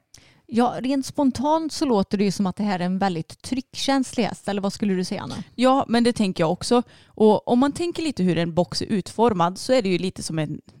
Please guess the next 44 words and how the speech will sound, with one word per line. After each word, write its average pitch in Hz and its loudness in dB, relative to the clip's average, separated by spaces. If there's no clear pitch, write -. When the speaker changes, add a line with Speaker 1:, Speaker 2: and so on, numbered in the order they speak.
Speaker 2:
ett 262 0
timglas 214 0
kan 320 -2
man 359 -2
säga. 185 -2
Speaker 1:
Mm. 226 4
Speaker 2:
Man 277 4
har 311 2
stallgången 262 0
som 247 -2
förhoppningsvis 233 -2
är 233 -4
ganska 233 -2
bred. 220 -2
Våran 190 0
är 202 -2
ju 190 0
inte 180 -4
så - -4
jättebred, 175 -6
Speaker 1:
Nej. 208 -4
Speaker 2:
men, 190 -2
eh, 180 -2
ja, - -2
den 226 0
är 208 2
ändå 190 0
bredare 170 -2
än 175 0
vad 175 -2
själva 165 -2
dörren 214 4
är. 160 -4
Sen 302 0
kommer 294 2
dörren, 220 2
den 214 0
är 202 0
ganska 180 -6
smal. 185 -2
Det 202 -2
blir 190 -2
som 175 -4
en 170 -4